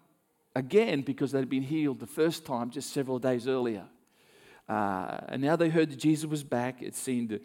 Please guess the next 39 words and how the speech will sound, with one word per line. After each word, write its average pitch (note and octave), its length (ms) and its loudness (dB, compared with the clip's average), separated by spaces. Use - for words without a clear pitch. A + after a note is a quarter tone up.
And F3+ 140 4
you A3+ 60 8
know A#3 100 10
what? G#3 240 8
Sometimes G3+ 760 2
they, D3 220 -2
they, D#3+ 220 8
they, C#3+ 320 4
they C#3 240 -4
kinda G#3 280 4
knew E3 200 4
that C3+ 100 -2
this F3 220 4
was B2+ 100 -6
the B2 80 -4
house C3+ 320 -2
of G2 120 -8
healing. G#2 440 -2
This D#3+ 120 -2
is E3+ 120 0
the D3 100 2
house C#3 240 2
of A#2 80 -4
healing. A2 480 -2
But C#3+ 160 2
really, F3+ 480 8
it, C#3 220 2
it, D3 180 2
it D3+ 140 2
wasn't E3 300 4
the C#3 80 4
house. - 800 -6
It B2+ 120 -4
was B2 200 -2
who E3 100 2
was B2 160 -2
in C3+ 140 -2
the A2 60 -4
house. - 500 -6